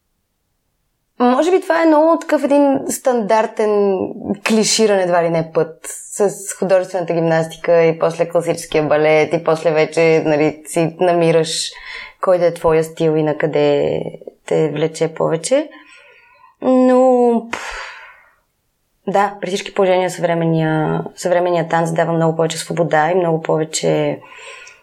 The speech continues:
поле за, как да кажа, за, за изразяване и за експресия и за...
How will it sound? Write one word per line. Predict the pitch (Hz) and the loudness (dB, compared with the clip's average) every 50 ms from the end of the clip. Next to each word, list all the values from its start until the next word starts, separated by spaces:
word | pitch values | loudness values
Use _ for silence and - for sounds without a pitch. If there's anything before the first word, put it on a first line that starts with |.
| _ _ _ - | _ _ _ -2
поле | - 196 190 180 175 175 170 170 175 | 0 2 2 4 4 4 4 4 2
за, | 165 156 165 170 170 170 170 170 165 160 165 160 151 156 - - - - - - - - - - _ _ _ _ _ _ _ _ _ _ _ _ _ _ _ _ _ _ _ _ _ _ _ _ - - | 2 0 0 2 2 2 2 2 2 2 2 0 0 -2 -2 -4 -4 -4 -6 -8 -8 -10 -14 -18 _ _ _ _ _ _ _ _ _ _ _ _ _ _ _ _ _ _ _ _ _ _ _ _ -8 -4
как | - 170 160 | -4 -4 -2
да | 160 | -2
кажа, | - 165 156 | -4 -4 -4
за, | 156 151 160 | -4 -6 -4
за | 165 165 175 | -2 0 0
изразяване | 175 165 170 170 156 165 165 170 196 208 196 | 2 2 0 0 0 0 0 0 2 0 0
и | 180 | 2
за | 160 165 | 0 0
експресия | 160 - - - - 175 170 175 175 - - 202 202 202 202 196 185 | -2 -2 -4 -6 -2 0 0 0 -2 -2 -2 0 0 2 2 2 2
и | 175 | 0
за... | 165 160 165 160 160 160 156 156 156 156 151 151 151 147 | -2 -2 -2 -2 -2 -2 -2 -2 -2 -2 -2 -4 -6 -8